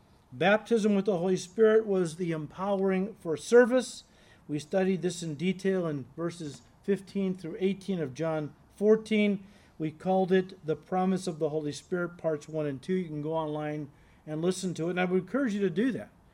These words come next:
because this is something they needed before they could, uh, go out into all the world and fulfill the Great Commission, something we all need. But I believe this, guys, was the day that Jesus had in mind when he said to his disciples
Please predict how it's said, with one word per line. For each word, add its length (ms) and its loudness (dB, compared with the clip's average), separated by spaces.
because 240 0
this 160 0
is 120 -4
something 360 2
they 140 6
needed 280 2
before 340 -2
they 120 0
could, 420 -2
uh, 80 -8
go 220 -2
out 120 2
into 120 -4
all 120 -2
the 80 -2
world 280 0
and 220 -8
fulfill 280 -4
the 80 -2
Great 220 -4
Commission, 420 -6
something 320 -4
we 120 0
all 160 2
need. 200 -8
But 260 4
I 140 12
believe 300 4
this, 200 2
guys, 360 8
was 240 6
the 100 -4
day 300 6
that 160 -2
Jesus 260 -2
had 180 0
in 80 -6
mind 380 0
when 140 -2
he 60 -4
said 220 -2
to 100 0
his 120 0
disciples 760 -4